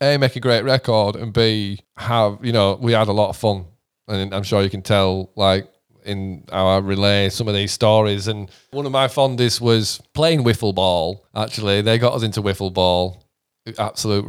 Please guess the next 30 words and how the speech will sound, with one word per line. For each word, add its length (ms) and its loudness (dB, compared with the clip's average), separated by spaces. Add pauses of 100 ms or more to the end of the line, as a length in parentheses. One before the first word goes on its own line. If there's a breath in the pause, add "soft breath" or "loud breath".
(100)
right 400 0
laugh, 340 -8
that. 240 -8
Just 180 -8
fu-, 220 -14 (140)
just 220 -6
so 220 4
much 200 -6
fun. 360 0
And 100 -6
there 80 0
was 100 0
a 40 0
little 200 0
stream. 560 -2 (220)
There 80 -6
was 80 2
a 60 4
little 160 2
stream 400 2
right 180 4
next 200 0
to 40 0
the 80 0
studio, 720 2 (160)
and 140 0
it 40 4
was 140 -4
a 80 -4
fucking 600 -20